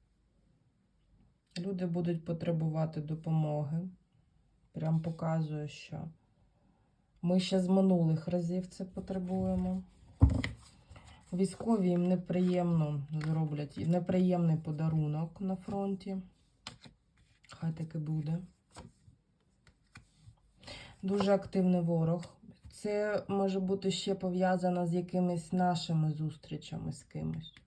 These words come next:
Ми кудись їдемо. Україна їде розмовляти, про щось домовлятись. Дивіться найближчі дні, хто з ким зустрічається. І ворог прямо лютує. Тут може бути якась заява,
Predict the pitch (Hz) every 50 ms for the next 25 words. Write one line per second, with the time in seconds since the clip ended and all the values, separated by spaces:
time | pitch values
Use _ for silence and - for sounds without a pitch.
0 | _ _ - 170 175 170 - 165 151 151 151 - - - 165 160 151 151 143 143
1 | 151 156 165 175 190 - - _ - - - - - - - _ - 165 160 -
2 | 165 165 165 156 147 151 147 151 151 156 156 151 151 151 147 139 147 147 147 147
3 | 156 156 156 165 160 160 156 156 147 139 135 143 - - - 160 165 175 185 -
4 | - _ _ _ _ _ _ _ _ _ _ - 160 165 160 - - 170 165 165
5 | 160 151 160 165 165 170 170 160 156 156 151 147 147 147 - 160 160 165 160 175
6 | 180 190 226 233 226 - 214 196 190 185 180 170 165 165 165 170 160 - - -
7 | 156 151 143 147 147 139 139 - - - 165 160 160 - - 165 156 156 151 151
8 | 160 160 160 - - 156 156 - - - 156 147 147 156 165 170 - - _ -
9 | 196 196 - - - - - - - _ _ _ - - - - - - - -
10 | - - - - - - - 190 185 180 180 175 170 - - - 175 170 165 165
11 | 185 196 196 190 180 175 175 165 - - - - - - - - - - 175 175
12 | 175 175 175 175 175 170 175 170 170 - - - 170 160 156 147 147 160 - 175
13 | 180 - 202 196 190 185 190 180 170 180 180 175 175 165 165 165 160 165 165 165
14 | 165 160 160 170 175 175 190 202 220 226 214 196 190 180 180 180